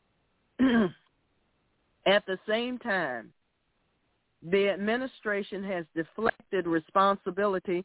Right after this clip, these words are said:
for the surge of immigrants. Initially, Biden's team claimed there was no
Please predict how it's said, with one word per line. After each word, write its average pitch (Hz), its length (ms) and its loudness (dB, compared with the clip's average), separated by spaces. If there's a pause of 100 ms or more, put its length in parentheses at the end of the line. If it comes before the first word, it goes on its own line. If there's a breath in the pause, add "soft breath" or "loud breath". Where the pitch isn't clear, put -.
(260 soft breath)
for 196 100 2
the 196 220 2
surge 185 300 4
of 190 120 2
immigrants. 170 580 2
Initially, 214 680 2 (320)
Biden's 190 400 4 (100)
team 208 340 -8
claimed 202 300 -6
there 185 120 -4
was 175 200 -4
no 185 200 -4